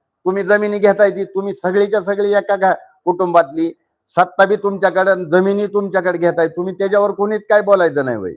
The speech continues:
तुम्ही आमची पोरं शिकायला लागली बहुजनांची, म्हणून आता म्हणताय स्कॉलरशिप भेटते म्हणून. पीएचडी काय हा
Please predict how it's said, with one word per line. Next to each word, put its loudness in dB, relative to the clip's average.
तुम्ही 0
आमची 2
पोरं 0
शिकायला 2
लागली 2
बहुजनांची, -2
म्हणून 0
आता 4
म्हणताय 0
स्कॉलरशिप 0
भेटते -2
म्हणून. -2
पीएचडी -2
काय 4
हा 6